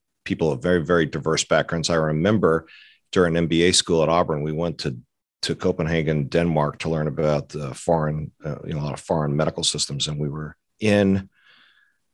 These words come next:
the Secretary of Health and Human Services for Denmark came and spoke to our class, and she was talking about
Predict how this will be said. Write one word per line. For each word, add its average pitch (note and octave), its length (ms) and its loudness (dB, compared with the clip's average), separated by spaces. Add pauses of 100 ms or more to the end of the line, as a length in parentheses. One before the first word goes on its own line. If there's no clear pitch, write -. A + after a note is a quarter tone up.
(160)
the D#2+ 160 -2
Secretary G2 440 2
of D#2 60 0
Health F2+ 200 0
and D#2+ 80 -4
Human D#2 160 -4
Services E2 520 0
for D#2+ 140 -2
Denmark D#2 480 -2
came D#2+ 140 -4
and C#2+ 60 -4
spoke - 280 -4
to D2+ 100 -10
our C#2 120 -10
class, A#2+ 520 2
and D#2+ 100 -4
she - 200 -2
was D2 140 -8
talking E2+ 440 -4
about D2+ 560 0